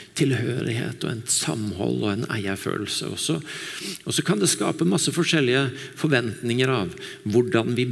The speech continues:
bør være og hva vi bør gjøre som fellesskap. Og så er det bare viktig for meg å ta,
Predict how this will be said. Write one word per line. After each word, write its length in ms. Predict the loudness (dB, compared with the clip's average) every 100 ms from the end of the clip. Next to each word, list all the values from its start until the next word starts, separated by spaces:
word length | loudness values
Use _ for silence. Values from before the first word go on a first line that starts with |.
| 2
bør 260 | 2 2
være 400 | 2 0 0 0
og 240 | 2 0 -2
hva 140 | -4
vi 100 | -4 -2
bør 260 | -2 0
gjøre 440 | 0 2 2 0 0
som 160 | -2 0
fellesskap. 560 | 0 0 -2 -4 -4 -10 -14 -18 -20 -20 -20 -20 -20 -20 -20 -16 -2
Og 60 |
så 60 | 2
er 60 | 4
det 80 |
bare 120 | 4 2
viktig 240 | 0 -2
for 160 | 0 0
meg 160 | 0
å 60 | 0
ta, 200 | 0 -2